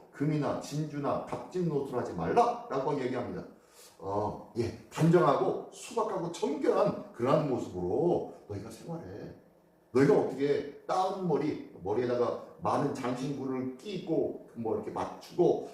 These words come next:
뭐 두르고 뭐 이랬던 것 같아요? 그리고 금이나 진주나 값진 옷으로 꾸몄던 것 같아요? 꾸미지 않기를 원합니다.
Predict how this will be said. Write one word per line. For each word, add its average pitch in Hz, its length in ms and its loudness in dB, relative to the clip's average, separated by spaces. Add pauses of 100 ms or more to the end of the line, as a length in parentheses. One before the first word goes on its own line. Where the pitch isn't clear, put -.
뭐 107 220 0
두르고 160 540 2
뭐 113 80 -4
이랬던 135 480 0
것 131 120 0
같아요? 143 300 0 (200)
그리고 147 380 2 (280)
금이나 170 680 6
진주나 165 580 -2
값진 208 400 -6
옷으로 165 760 -2
꾸몄던 - 540 -2
것 143 80 -6
같아요? 127 440 -4 (2000)
꾸미지 170 260 2
않기를 120 260 0
원합니다. 113 460 -2